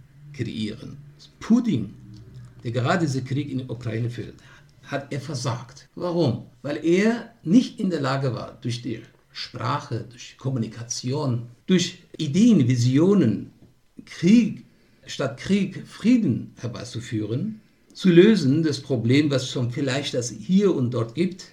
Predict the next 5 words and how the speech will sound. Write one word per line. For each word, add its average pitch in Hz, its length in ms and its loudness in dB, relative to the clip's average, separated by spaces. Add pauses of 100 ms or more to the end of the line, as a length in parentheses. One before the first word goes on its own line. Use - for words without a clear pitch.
(120)
Er 147 160 -4
hat 185 280 -6 (120)
mit 190 540 0 (300)
dem 123 440 -4 (240)
Waffen, 170 720 0